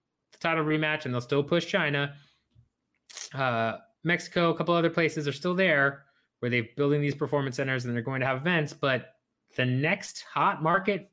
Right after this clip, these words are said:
at least for the next year or two, is gonna be the Middle East for the U F C. I would bet a lot of money on it. Next thing I wanna talk about today is the free, quote unquote, pay-per-view, even though it's not really free. You had to have, at least have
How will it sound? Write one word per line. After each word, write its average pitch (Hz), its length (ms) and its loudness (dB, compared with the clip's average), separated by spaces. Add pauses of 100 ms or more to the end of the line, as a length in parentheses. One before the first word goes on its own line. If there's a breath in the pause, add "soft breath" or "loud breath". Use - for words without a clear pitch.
at 120 100 -4
least 143 220 0
for 127 200 -2
the 117 80 2
next 127 260 -2
year 120 160 0
or 113 40 0
two, 220 420 2
is - 720 -20
gonna 131 140 2
be 120 100 4
the 117 60 2
Middle 101 240 0
East 87 200 -10
for - 80 -16
the 92 80 -10
U 95 80 -10
F - 100 -16
C. - 240 -20 (480)
I 95 300 -4
would 95 200 -4 (440)
bet 107 140 2
a 95 40 2
lot 92 200 2
of 87 60 -2
money - 220 -8
on - 140 -14
it. - 80 -20 (800 loud breath)
Next 254 240 4
thing 277 160 6
I 233 60 8
wanna 190 160 6
talk 160 200 2
about 139 200 2
today 113 560 0
is 120 560 0 (640)
the 123 680 0 (680)
free, 156 760 4
quote 135 260 2
unquote, 113 320 0
pay-per-view, 107 560 -2
even 107 180 -2
though 104 120 0
it's 98 120 -8
not 110 140 -2
really 101 160 -2
free. 104 260 -4
You 101 100 -2
had 117 200 -2
to - 80 -4
have, 110 100 -2
at 104 80 -4
least 113 360 0
have 104 300 -6